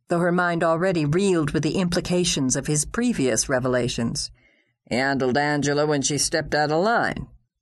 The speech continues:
and I forgave his debt. A simple business transaction." Tears of rage filled her eyes,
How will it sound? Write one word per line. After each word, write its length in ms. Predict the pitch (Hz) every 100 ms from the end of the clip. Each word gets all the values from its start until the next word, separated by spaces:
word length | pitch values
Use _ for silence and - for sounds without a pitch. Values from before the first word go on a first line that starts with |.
| _
and 160 | 113 110
I 220 | 107 98
forgave 480 | - 127 113 104 -
his 220 | 147 151
debt. 420 | - - - - - _ _ _ -
A 80 | 294
simple 800 | - 330 277 277 254 220 196 175 - _ _
business 960 | 143 143 160 131 127 110 - - - - _
transaction." 960 | - 143 113 101 120 101 - - - - _ _ _ _ _ _ _ _ _ _ _ _ _ _ _ -
Tears 500 | - 208 208 214 -
of 220 | 180 165
rage 560 | 160 151 139 - - -
filled 300 | - 175 160
her 160 | 156 151
eyes, 480 | 131 123 120 -